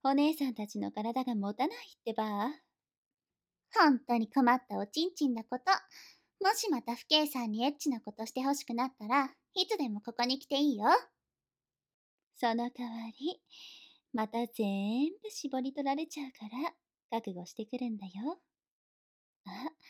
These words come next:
来るときは最低一週間以上はオナキンしてきてね。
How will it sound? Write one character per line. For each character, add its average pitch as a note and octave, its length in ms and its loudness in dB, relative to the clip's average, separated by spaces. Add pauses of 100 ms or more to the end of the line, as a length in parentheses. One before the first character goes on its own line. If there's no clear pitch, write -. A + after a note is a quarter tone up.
(400)
来 D4+ 120 -2
る D4+ 120 -2
と A#3+ 120 -6
き - 180 -20
は G3+ 180 -8 (220)
最 G3+ 240 0
低 G#3+ 140 -10
一 G3+ 220 -4
週 C4 280 -6
間 D4+ 240 2
以 E4 60 0
上 D#4+ 240 -4
は F3+ 200 -10
オ F#3+ 40 -4
ナ G#3+ 160 -6
キ B3+ 180 -4
ン B3+ 80 -2
し - 80 -16
て B3+ 140 -6
き - 100 -20
て G3 100 -12
ね。 G3+ 320 -4